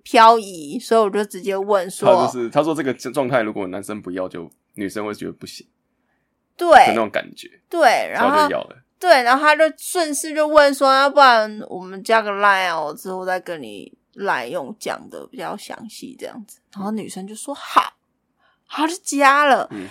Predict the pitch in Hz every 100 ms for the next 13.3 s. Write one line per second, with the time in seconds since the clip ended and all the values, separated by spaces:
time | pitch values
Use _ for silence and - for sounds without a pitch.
0 | - 220 285 302 233 262 269 269 262 330
1 | 233 226 226 254 240 254 220 214 190 262
2 | 240 190 214 226 233 220 - _ - 240
3 | 254 339 349 240 202 202 - 196 190 147
4 | 143 - - - 87 80 - 196 202 202
5 | 185 196 - 87 _ - 233 120 202 226
6 | - 233 214 208 175 - 156 98 - -
7 | 185 226 233 170 - 165 - 190 180 175
8 | 90 196 - - - 76 - 185 208 180
9 | 175 208 208 - _ - 175 208 220 196
10 | 190 190 190 170 117 208 196 - 160 175
11 | 190 214 - 208 202 185 101 - - 240
12 | 214 208 208 135 - - 196 226 233 196
13 | _ 226 247